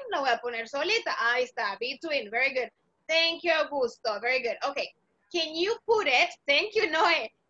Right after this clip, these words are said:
Can you put it under your hand? Can you put it under your hand, please?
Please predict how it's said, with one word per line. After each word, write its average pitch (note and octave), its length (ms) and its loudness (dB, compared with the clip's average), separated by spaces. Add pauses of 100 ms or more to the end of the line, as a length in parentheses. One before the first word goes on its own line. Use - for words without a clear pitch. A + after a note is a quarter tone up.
(160)
Can D4+ 260 -2
you F4+ 240 -4 (100)
put G#4 200 0
it B3+ 180 0 (500)
under C#4+ 600 0 (160)
your B3+ 320 0
hand? C4 720 2 (580)
Can C4+ 120 -6
you C#4+ 180 -2
put D#4+ 160 -2
it E4 160 0
under C#4+ 300 4
your C#4 180 4
hand, C#4+ 400 0
please? F4+ 600 -2